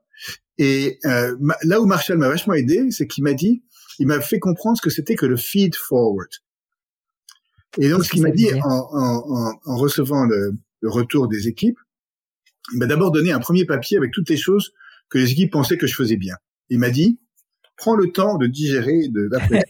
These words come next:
Speaker 2: <laughs> D'apprécier.
Speaker 1: Voilà. Hein ? Demain, je t'enverrai un autre papier, mais aujourd'hui, c'est ce papier-là.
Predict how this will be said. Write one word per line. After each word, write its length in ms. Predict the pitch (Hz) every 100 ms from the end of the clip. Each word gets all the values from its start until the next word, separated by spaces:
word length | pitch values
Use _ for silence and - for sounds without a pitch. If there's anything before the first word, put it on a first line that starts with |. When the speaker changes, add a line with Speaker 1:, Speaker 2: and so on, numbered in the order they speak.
| 180 -
Speaker 2:
<laughs> 80 | -
D'apprécier. 600 | 185 - 185 - 165 160 _ 185
Speaker 1:
Voilà. 220 | 110 - - _ -
Hein ? 160 | 208 - - _ -
Demain, 320 | 156 185 220
je 80 | -
t'enverrai 280 | 151 165
un 60 | 165
autre 120 | 185
papier, 240 | 147 - 185
mais 60 |
aujourd'hui, 380 | 151 135 135 175
c'est 100 | -
ce 60 | 110
papier-là. 340 | - - -